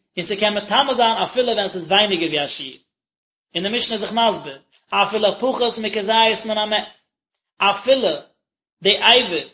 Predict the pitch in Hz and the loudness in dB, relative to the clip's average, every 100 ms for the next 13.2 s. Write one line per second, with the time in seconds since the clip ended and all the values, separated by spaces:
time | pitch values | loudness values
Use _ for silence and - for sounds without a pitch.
0 | _ _ _ _ _ _ 208 185 170 226 | _ _ _ _ _ _ 0 0 2 4
1 | 269 262 233 240 233 226 165 208 196 202 | 4 0 0 2 2 -2 -2 0 0 -2
2 | 196 214 226 214 - 226 226 220 180 147 | 0 2 2 -2 -2 2 2 2 -2 -4
3 | 135 - _ _ _ _ - 190 202 202 | -12 -14 _ _ _ _ -2 0 0 0
4 | 233 254 226 196 185 196 226 - _ _ | -2 -2 -4 -2 2 2 0 -4 _ _
5 | _ _ _ - 208 220 - 233 262 254 | _ _ _ 0 0 0 -2 2 4 4
6 | 196 240 240 233 226 220 _ - 214 202 | 2 -4 -2 -2 -4 -10 _ -6 2 2
7 | 214 214 214 - - 196 185 185 185 180 | 4 4 2 -4 -14 -8 -4 -4 -6 -4
8 | 208 214 214 208 208 _ _ 160 180 185 | -2 -2 -2 -4 -6 _ _ -2 0 4
9 | 214 226 220 214 185 175 185 180 180 - | 4 4 2 -2 -4 -4 -6 -6 -12 -8
10 | 220 214 190 196 208 220 - 214 202 180 | -8 -6 -4 0 0 0 -2 -6 -4 -4
11 | 180 196 220 - 208 202 196 _ _ _ | -6 -2 -2 -2 -4 -4 -8 _ _ _
12 | _ _ 196 208 214 214 175 196 220 226 | _ _ 2 2 2 -2 -2 2 4 4
13 | - | 2